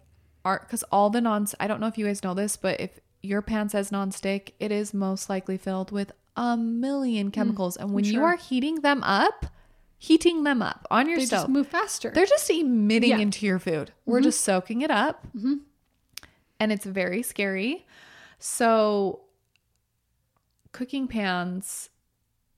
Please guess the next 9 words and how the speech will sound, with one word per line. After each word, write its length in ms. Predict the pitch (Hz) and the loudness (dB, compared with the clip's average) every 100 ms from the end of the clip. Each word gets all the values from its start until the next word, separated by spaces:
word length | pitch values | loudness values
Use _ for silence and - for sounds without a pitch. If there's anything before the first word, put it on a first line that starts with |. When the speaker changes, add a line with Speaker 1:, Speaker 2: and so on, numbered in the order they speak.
| - - | -20 -6
Speaker 1:
the, 160 | 202 | -2
like, 360 | 190 185 180 - | 0 -2 -4 -8
number 400 | 190 185 202 220 | -4 -2 -2 -2
one 560 | 196 180 180 185 220 233 180 | -2 -2 -2 -2 -4 -4 -6
of 160 | 185 | -6
non-toxic 760 | 185 175 180 190 196 - 202 196 | -6 -6 -6 -6 -8 -6 -6 -4
was 220 | 185 180 | -6 -6
stainless 500 | - - 185 175 185 | -10 -10 -8 -8 -10
steel 640 | - - - 226 302 330 | -10 -8 -6 -4 -6 -8